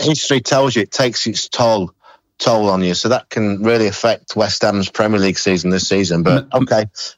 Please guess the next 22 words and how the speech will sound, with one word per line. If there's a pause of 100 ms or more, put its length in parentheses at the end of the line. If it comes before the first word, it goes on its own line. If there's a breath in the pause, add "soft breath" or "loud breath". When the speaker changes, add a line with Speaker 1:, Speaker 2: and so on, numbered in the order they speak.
(120)
Speaker 1:
you
can't
argue
that
you're
in
Europe,
we
wanna
be
there. (100)
Speaker 2:
men
tror
du
at,
ehm, (120)
at
det
at
det
nå
ble